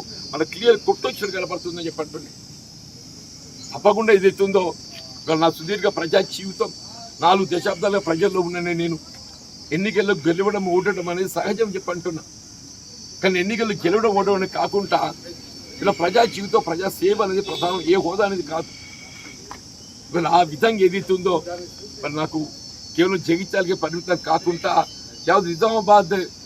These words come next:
పార్లమెంట్ నియోజకవర్గం యావత్తు చెప్పంటున్నాయి. ఒక విధంగా ఇది ఆత్మీయతకు అహంకారానికి మధ్య జరుగుతున్న ఎన్నిక అని చెప్పంటున్నాను.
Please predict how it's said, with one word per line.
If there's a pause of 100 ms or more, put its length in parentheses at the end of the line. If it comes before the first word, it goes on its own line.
(420)
పార్లమెంట్
నియోజకవర్గం (160)
యావత్తు (100)
చెప్పంటున్నాయి. (2500)
ఒక
విధంగా
ఇది (580)
ఆత్మీయతకు
అహంకారానికి
మధ్య
జరుగుతున్న
ఎన్నిక
అని
చెప్పంటున్నాను.